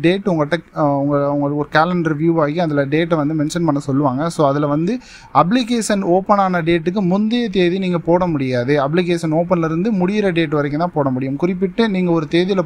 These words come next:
போறீங்கன்னா அதுக்கப்புறம் தேதி உங்களுக்கு காட்டாது. நீங்க application apply பண்ணும்போது உங்களுக்கே அது தெரியும்.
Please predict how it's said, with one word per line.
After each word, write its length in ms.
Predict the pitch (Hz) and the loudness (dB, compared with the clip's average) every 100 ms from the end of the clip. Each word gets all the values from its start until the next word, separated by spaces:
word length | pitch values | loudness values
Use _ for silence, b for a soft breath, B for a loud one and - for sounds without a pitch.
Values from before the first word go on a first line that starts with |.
| 160 | 0
போறீங்கன்னா 400 | 180 147 143 175 | 0 0 0 0
அதுக்கப்புறம் 480 | 180 180 170 202 | 0 -2 -2 -2
தேதி 200 | 190 165 | 0 0
உங்களுக்கு 400 | 170 139 135 123 | 0 -2 -4 -4
காட்டாது. 300 | 127 127 123 | -4 -2 -2
நீங்க 280 | 135 147 135 | 0 0 0
application 360 | 147 165 165 156 | -2 -2 -2 -2
apply 260 | 139 156 | -2 -2
பண்ணும்போது 360 | 160 143 135 160 | 0 0 0 -2
உங்களுக்கே 380 | 170 147 147 165 | 0 0 0 0
அது 180 | 143 127 | -2 -4
தெரியும். 400 | 135 135 208 | -4 -2 -2